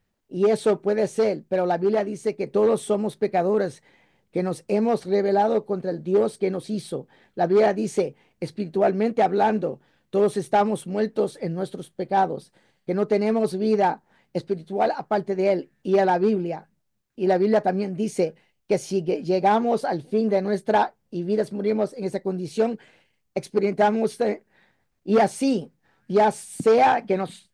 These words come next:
hayamos dado cuenta, n-, o no hay antes de hoy, lo que todos necesitamos des-, desesperantemente más de cualquier otra cosa es el perdón del pecado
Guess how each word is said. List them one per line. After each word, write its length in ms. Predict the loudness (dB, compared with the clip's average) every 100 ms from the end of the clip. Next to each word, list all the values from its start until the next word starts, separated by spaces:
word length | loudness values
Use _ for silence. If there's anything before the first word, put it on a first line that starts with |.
| -2
hayamos 520 | 2 4 4 2 0
dado 320 | 0 2 0
cuenta, 420 | 0 -2 0 -2 -4
n-, 240 | -10 -10 -8
o 120 | -4
no 120 | -2 0
hay 120 | 0
antes 380 | -2 -4 -6 -2
de 120 | 2
hoy, 340 | 2 2 -2 _ _ _ _
lo 180 | -2 0
que 140 | 0
todos 320 | 0 0 0 -2
necesitamos 540 | -2 0 0 -2 -6
des-, 380 | -8 -8 -12 -20 _ _ _ _ _
desesperantemente 1400 | -8 -8 -2 0 2 2 -2 -2 0 0 -2 0 0 0 -4 _ -4
más 300 | 0 0 -2
de 140 | -2
cualquier 400 | 0 -2 2 2
otra 200 | 2 -2
cosa 280 | 0 -2 -2
es 180 | -6 -4
el 120 | -2
perdón 540 | -2 -4 -2 -2 -4 -8 _ _
del 160 | -6 -4
pecado 540 | -2 0 0 0 -8